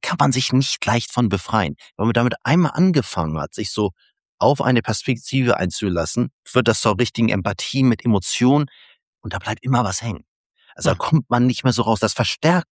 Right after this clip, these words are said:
Speaker 1: dieses Konfliktempfinden. Es gibt plötzlich nur noch zwei Parteien. Selbst jemand, der hin und her springen kann, sieht dann immer nur noch diese zwei Parteien. Der sieht nicht mehr den Mittelpunkt. Also Empathie ist eigentlich eine Falle für die Beobachter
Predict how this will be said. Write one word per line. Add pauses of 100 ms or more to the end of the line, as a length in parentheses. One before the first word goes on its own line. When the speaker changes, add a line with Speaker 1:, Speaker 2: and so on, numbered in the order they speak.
Speaker 1:
dieses
Konfliktempfinden.
Es
gibt
plötzlich
nur
noch (300)
zwei
Parteien. (160)
Selbst
jemand,
der
hin
und
her
springen
kann, (440)
sieht
dann
immer
nur
noch
diese
zwei
Parteien.
Der
sieht
nicht
mehr
den
Mittelpunkt. (260)
Also
Empathie
ist
eigentlich (260)
eine
Falle (260)
für
die
Beobachter